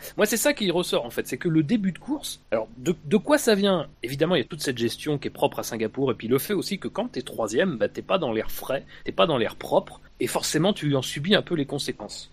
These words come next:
Mais malgré tout, au bout d'un moment, il était quand même loin de Ricciardo, Hamilton. <laughs> C'est-à-dire, au bout d'un moment, ça aurait quand même dû être un petit peu mieux au niveau de,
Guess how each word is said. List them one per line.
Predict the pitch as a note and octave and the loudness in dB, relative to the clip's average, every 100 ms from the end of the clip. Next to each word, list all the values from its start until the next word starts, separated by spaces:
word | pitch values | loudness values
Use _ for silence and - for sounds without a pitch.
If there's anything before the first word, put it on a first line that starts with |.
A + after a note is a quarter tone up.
| - | -2
Mais | |
malgré | C3+ E3 F#3+ | 2 4 4
tout, | B3+ | 2
au | |
bout | E3 | 4
d'un | F3+ | 6
moment, | F3+ F3+ F3+ C3+ - A#2+ | 8 8 6 2 -6 -4
il | |
était | C3 D#3+ | 0 0
quand | C#3+ | 2
même | D3+ D#3+ | 4 6
loin | E3+ A3 C4 | 8 8 8
de | |
Ricciardo, | F3+ F3 - G#3 G#3+ G#3 C#3 - | 4 2 2 0 4 2 2 0
Hamilton. | C3+ C3+ C#3 C3+ - - | 0 2 0 -2 -6 -4
<laughs> | |
C'est-à-dire, | - - - B2+ B2 | -4 -4 -2 -2 0
au | |
bout | C#3+ | 4
d'un | E3+ | 4
moment, | G3 | 6
ça | A#3+ D#3 | 4 2
aurait | D3+ | 2
quand | D#3+ | 4
même | E3 D#3+ | 4 4
dû | G#3 - | 2 2
être | - - | -2 2
un | E3+ | 4
petit | E3+ - G3 | 4 2 0
peu | F3+ | 4
mieux | F3+ F#3+ A#3+ | 6 8 6
au | A3+ | 6
niveau | F3 E3+ G3+ | 2 2 -2
de, | D3 | -4